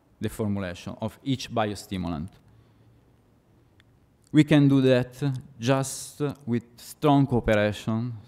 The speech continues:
relationship with university, research center, be present inside the university,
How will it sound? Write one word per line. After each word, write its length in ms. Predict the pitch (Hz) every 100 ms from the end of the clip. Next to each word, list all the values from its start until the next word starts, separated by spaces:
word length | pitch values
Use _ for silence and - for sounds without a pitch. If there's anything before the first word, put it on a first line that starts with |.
| - 113
relationship 760 | 120 117 113 123 107 117 -
with 260 | - 110 - -
university, 800 | 117 113 110 98 - 101 120 113
research 400 | 110 - 104 -
center, 520 | - 101 95 - 117 - _ _ _ _ _ _ _ _ _ _ _ _ - 123
be 120 | 131
present 580 | 131 127 110 - 107 110
inside 380 | 107 - 101
the 80 | 101
university, 840 | 104 107 104 98 95 - - 123